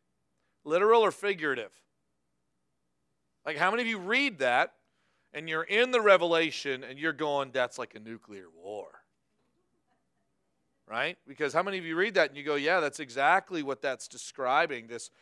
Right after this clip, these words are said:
massive destruction and earthquakes and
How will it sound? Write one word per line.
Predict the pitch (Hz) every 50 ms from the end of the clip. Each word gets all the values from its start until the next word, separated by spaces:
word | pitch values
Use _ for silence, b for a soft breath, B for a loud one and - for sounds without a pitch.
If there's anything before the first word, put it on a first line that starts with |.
| b b b b
massive | 113 120 127 135 143 160 185 202 196 - - - 165 147 127 110
destruction | - 120 - - - - - 135 139 151 170 180 - - - - 147 127 117
and | 113 113 - _
earthquakes | - 165 175 185 175 - - - 170 143 135 123 110 - -
and | 117 110